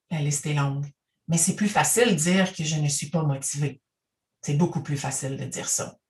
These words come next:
parce qu'on pense que c'est l'ingrédient magique et secret. Puis honnêtement, il est pas, il est pas magique du tout.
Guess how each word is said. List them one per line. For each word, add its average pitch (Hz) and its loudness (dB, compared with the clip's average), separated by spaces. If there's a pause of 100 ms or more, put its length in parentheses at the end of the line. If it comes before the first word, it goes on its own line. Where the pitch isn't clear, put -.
(140)
parce 147 -6
qu'on 165 2
pense 160 0
que 151 -6
c'est 156 -4
l'ingrédient 143 -2
magique 143 -2
et 143 -6
secret. - -2 (480)
Puis 139 -4
honnêtement, 139 -4
il 147 0
est 143 -4
pas, 156 -4 (220)
il 175 -2
est - -2
pas 180 2
magique 175 4
du 175 4
tout. - 0